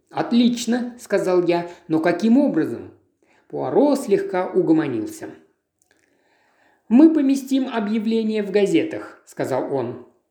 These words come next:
"Дайте-ка подумать. Нечто в таком роде. Элиза Дани сможет получить сведения о своём выигрыше, обратившись по данному адресу. Поместите это объявление во всех популярных газетах, Гастингс.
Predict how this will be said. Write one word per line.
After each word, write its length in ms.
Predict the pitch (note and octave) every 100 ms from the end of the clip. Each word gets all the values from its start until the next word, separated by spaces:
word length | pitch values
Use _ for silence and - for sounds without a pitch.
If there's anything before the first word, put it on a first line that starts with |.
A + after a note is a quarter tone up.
| _
"Дайте-ка 460 | A#2 A#2+ C#3+ - -
подумать. 600 | C#4 A3+ D#3 A#2+ - - - - _
Нечто 540 | D#3 F3+ C4+ C#4 -
в 80 | B3
таком 340 | - G3+ G3+ F#3+
роде. 520 | D#3+ A2+ - G#2+ - - _ -
Элиза 520 | E3 F3+ F#3+ D#3 E3
Дани 360 | D3+ D3+ G#3 C4+
сможет 440 | - F#3+ F3 E3+
получить 480 | F3+ F3+ F3 F3+ -
сведения 560 | D#3 D3 C#3 E3+ A3+ C4
о 120 | F3+
своём 460 | E3 E3 E3 E3+
выигрыше, 760 | C3 C#3+ C3+ E3+ A#3 - D#4 D#4
обратившись 800 | - F#3 D#3+ D#3 - C#4 - B3+
по 160 | - C#3
данному 580 | C#3 D3+ D#3+ D#3+ E3+ E3
адресу. 500 | C3 B2+ - - - - _ _ _ - -
Поместите 640 | - F#3+ G3 - C4+ C#4 B3
это 360 | - F#3+ F#3
объявление 640 | D#3+ D3 D#3+ D#3+ F#3 G3+ A#3
во 140 | F3+
всех 320 | - - A#3+
популярных 640 | - G3+ D#3+ D#3 F3+ F3+ D#3+
газетах, 520 | F3 E3 E3+ - A2
Гастингс. 600 | E3 D#3+ - G#2+ - -